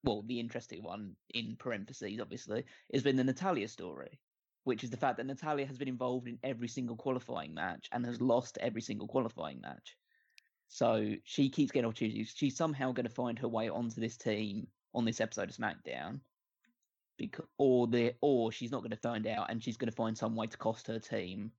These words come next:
which could be just some interesting side dynamic that people d-, maybe don't see, is the fact that Natalya might get bitter about the fact that she just keeps failing her chances of getting onto Team SmackDown and so loses.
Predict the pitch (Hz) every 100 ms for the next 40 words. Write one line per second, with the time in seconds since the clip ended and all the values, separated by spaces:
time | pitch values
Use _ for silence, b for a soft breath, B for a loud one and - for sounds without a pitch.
0 | _ _ _ - 127 110 139 110 120 117
1 | - 113 113 120 - - - 110 240 -
2 | 117 113 - 107 104 101 101 127 - 123
3 | - 131 113 107 87 - 123 107 110 90
4 | 73 101 117 107 107 104 101 b b b
5 | - 98 - - 123 113 113 107 - -
6 | - - - 110 _ _ - 131 - 120
7 | - 123 120 117 117 127 - 117 104 -
8 | - 85 98 110 - 85 - 113 - 104
9 | 95 117 - 101 104 104 - - 135